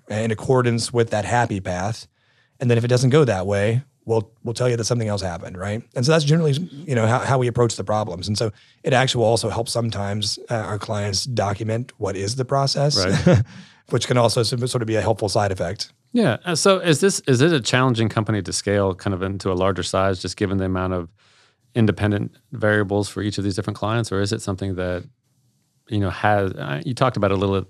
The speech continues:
Speaker 2: at the beginning about some things that are repeat problems that show up over and over again, but is it still labor intensive and difficult to scale?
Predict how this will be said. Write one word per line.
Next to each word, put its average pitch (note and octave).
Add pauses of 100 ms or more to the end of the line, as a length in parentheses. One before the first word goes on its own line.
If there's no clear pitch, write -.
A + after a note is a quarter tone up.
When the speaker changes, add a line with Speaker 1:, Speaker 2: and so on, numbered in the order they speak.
(140)
Speaker 2:
at G#2+
the F#2
beginning F#2+
about F2+
some -
things F#2
that F#2
are F2+
repeat F2
problems F2+
that - (180)
show G2+
up F#2
over F#2+
and F#2
over F#2+
again, F2
but F#2
is G2+
it G#2
still G#2 (300)
labor A2+
intensive G#2
and F#2+
difficult F#2+
to G2+
scale? G#2